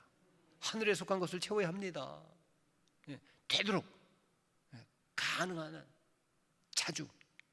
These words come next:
할 수 있는 한 말씀을 채워야 합니다. 감사를 채워야 할 것입니다.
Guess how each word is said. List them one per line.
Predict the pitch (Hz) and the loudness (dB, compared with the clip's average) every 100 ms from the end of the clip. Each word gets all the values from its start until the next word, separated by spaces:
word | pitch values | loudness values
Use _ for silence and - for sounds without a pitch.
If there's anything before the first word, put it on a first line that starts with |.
| _ _ _ _ _ _ - | _ _ _ _ _ _ -8
할 | - | 0
수 | - 214 | 2 2
있는 | 160 156 | 2 0
한 | 170 127 - _ - - - | -4 -6 -20 _ -20 -20 -12
말씀을 | - 117 104 117 110 | 2 4 4 4 4
채워야 | - 123 107 | 4 4 4
합니다. | 110 110 113 110 110 - - _ - - - - | 0 -4 -6 -8 -12 -18 -20 _ -20 -20 -8 0
감사를 | 127 131 131 123 | 4 6 10 8
채워야 | 120 131 123 | 8 6 6
할 | 123 | 6
것입니다. | 127 123 120 120 120 123 | 2 2 2 4 4 2